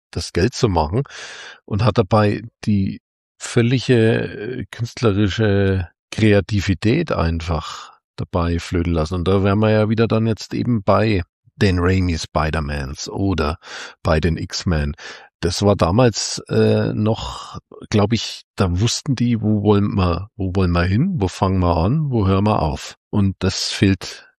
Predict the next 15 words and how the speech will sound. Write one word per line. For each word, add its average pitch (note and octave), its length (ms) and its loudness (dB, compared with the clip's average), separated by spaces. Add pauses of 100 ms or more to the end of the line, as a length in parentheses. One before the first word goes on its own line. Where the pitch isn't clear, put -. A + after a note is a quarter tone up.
(160)
komplett. - 540 -6
Es - 100 -8
fehlt G#2 240 2
in G2 100 2
Morbius A2+ 520 2
komplett. A2+ 480 -2 (520)
Es - 120 -6
fehlt G#2 240 2
auch F#2 160 0
in F#2+ 120 2
den F#2 220 0
recht F#2+ 380 -2
unterhaltsamen, G2+ 1200 0
äh, F2 340 -2
Venom-Filmen. C3+ 1000 0